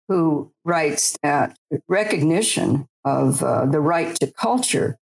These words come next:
very often is accompanied by, um, just denial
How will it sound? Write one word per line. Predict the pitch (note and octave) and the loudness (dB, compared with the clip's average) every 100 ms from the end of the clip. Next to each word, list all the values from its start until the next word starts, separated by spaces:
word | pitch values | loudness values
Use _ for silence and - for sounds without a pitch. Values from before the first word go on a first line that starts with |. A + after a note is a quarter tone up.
| _ - | _ -4
very | B3 E3+ C#3+ | -2 0 2
often | E3 E3 - C#3 | 2 0 0 2
is | C3+ | 0
accompanied | - - G#3 G#3 C#3+ - - _ _ | -2 -2 -2 0 0 0 -4 _ _
by, | D3 D3 - C#3 C3+ - | -4 -2 0 0 0 0
um, | C#3 C3 C3 - _ | -2 0 -4 -8 _
just | E3+ D#3 - _ _ | -2 0 -2 _ _
denial | F3 C#3+ E3 G#3+ E3+ - F#2+ | 0 2 2 2 0 -4 -10